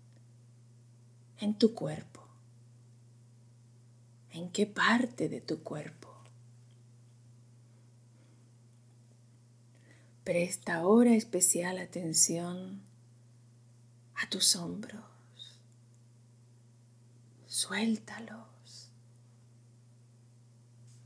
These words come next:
Suelta la tensión con esta inspiración que entra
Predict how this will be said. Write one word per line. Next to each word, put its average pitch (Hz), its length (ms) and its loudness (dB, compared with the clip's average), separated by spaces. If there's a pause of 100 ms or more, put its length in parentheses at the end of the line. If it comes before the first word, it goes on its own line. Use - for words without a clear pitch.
(120)
Suelta 233 600 4
la 175 200 -10
tensión 165 800 -4 (640)
con 180 220 0
esta 180 380 2
inspiración 170 1200 0
que 175 300 -2
entra 202 760 -6